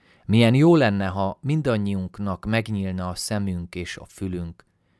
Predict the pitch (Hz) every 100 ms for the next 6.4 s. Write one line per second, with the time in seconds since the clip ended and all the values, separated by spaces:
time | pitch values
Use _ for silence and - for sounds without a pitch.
0 | _ - 139 127 107 104 104 101 - 127
1 | 110 95 87 92 101 92 92 92 92 -
2 | 104 95 85 - 85 82 98 _ _ _
3 | _ _ _ _ 104 95 - 127 123 117
4 | 101 101 - 127 113 - 87 82 80 80
5 | 80 - - 90 92 - 80 82 - 82
6 | 80 78 _